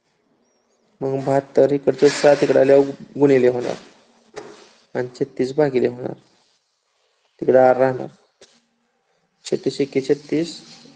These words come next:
छत्तीस दोन्ही बहात्तर आणि बे साते किती येणार मग? चौदा. बरोबर ना हे? चौदा.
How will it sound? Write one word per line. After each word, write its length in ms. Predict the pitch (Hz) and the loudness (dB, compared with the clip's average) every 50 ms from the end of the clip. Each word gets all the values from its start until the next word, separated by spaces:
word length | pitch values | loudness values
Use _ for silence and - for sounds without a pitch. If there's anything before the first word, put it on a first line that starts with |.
| _ _ | _ _
छत्तीस 360 | - - 143 - - 131 131 135 | -20 -20 -20 -12 -10 -8 -4 -2
दोन्ही 200 | 139 135 135 135 | -2 0 0 0
बहात्तर 420 | 131 135 131 131 - - - - 135 | 0 -2 -4 -4 -4 -4 -4 -4 -4
आणि 140 | 135 131 131 | -4 -4 -2
बे 180 | 127 127 131 131 | 0 2 2 2
साते 260 | - 143 139 - 135 | 2 0 -2 -2 -4
किती 180 | 143 135 - | -2 -2 0
येणार 200 | 143 139 135 131 | 0 2 2 0
मग? 180 | 135 151 170 196 - - - - _ _ _ _ _ _ _ _ _ _ _ _ _ _ _ _ _ _ _ _ _ _ _ _ _ _ _ _ _ _ | 0 0 -2 -2 -4 -8 -20 -20 _ _ _ _ _ _ _ _ _ _ _ _ _ _ _ _ _ _ _ _ _ _ _ _ _ _ _ _ _ _
चौदा. 380 | - - 147 131 123 - - - - - _ _ _ - - _ _ _ _ _ _ _ _ _ _ _ _ _ _ _ _ _ _ _ _ _ _ _ _ _ _ _ - | 0 2 4 4 4 2 0 -4 -10 -12 _ _ _ -20 -20 _ _ _ _ _ _ _ _ _ _ _ _ _ _ _ _ _ _ _ _ _ _ _ _ _ _ _ 4
बरोबर 280 | 160 170 180 190 185 | 4 6 8 8 6
ना 100 | 180 185 | 6 4
हे? 180 | 175 170 180 185 202 185 - _ _ - | 4 4 4 2 0 -4 -12 _ _ 0
चौदा. 300 | 156 147 147 143 147 | 2 4 4 4 4